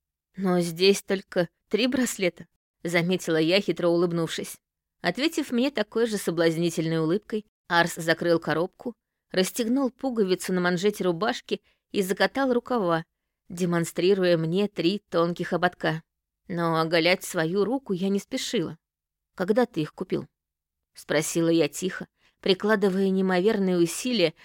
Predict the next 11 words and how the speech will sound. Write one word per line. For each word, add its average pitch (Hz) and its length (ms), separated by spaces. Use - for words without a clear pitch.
чтобы 185 340
слезы 202 380
счастья 220 500
не 185 120
заскользили 185 560
по 185 140
щекам. 156 500
«Перед 175 220
отплытием 185 540
к - 80
ведьме», 170 380